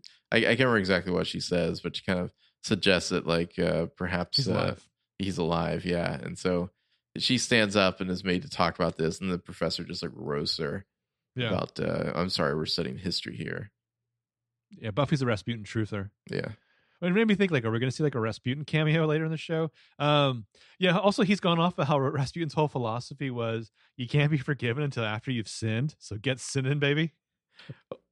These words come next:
Speaker 1: Oh, no, he has a great line. He's like, "What was it?" The professor is talking to Buffy. He says, "What was it you were going on about last week? The mysterious sleeping patterns of the Prussian generals." <laughs> I like that, the suggestion that, like, they were vampires.
Speaker 2: <laughs>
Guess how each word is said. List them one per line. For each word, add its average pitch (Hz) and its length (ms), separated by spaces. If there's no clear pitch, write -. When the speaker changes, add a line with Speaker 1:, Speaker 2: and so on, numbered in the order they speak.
Speaker 1:
Oh, 139 140
no, 135 80
he 131 100
has 139 220
a 135 100
great 107 260
line. 95 280
He's 90 120
like, 98 140
"What 143 100
was 160 160
it?" 107 160
The 104 80
professor 98 420
is 95 120
talking 90 240
to 90 60
Buffy. 87 180
He 92 80
says, 92 220
"What 139 100
was 151 140
it 143 100
you 135 140
were 127 60
going 120 280
on 113 140
about 107 200
last 104 300
week? 110 180
The 98 80
mysterious 107 480
sleeping 107 360
patterns 110 480
of - 40
the - 80
Prussian 107 460
generals." 95 580
<laughs> - 240
I 110 60
like 113 220
that, 92 200
the - 80
suggestion - 440
that, 90 120
like, 92 160
they 90 100
were 87 120
vampires. 87 600
Speaker 2:
<laughs> - 80